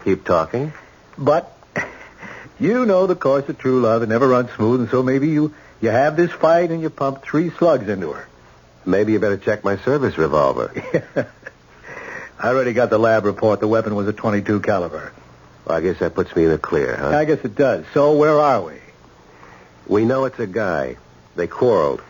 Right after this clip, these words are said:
Speaker 1: For any one of, uh, the maybe reasons or something else. How carefully have you searched the place?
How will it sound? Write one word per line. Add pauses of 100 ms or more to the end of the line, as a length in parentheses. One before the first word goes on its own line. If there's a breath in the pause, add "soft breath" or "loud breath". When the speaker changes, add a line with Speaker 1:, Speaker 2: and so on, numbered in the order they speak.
(520 loud breath)
Speaker 1:
For
any
one
of,
uh, (340)
the
maybe
reasons
or
something
else. (1400 loud breath)
How
carefully
have
you
searched
the
place?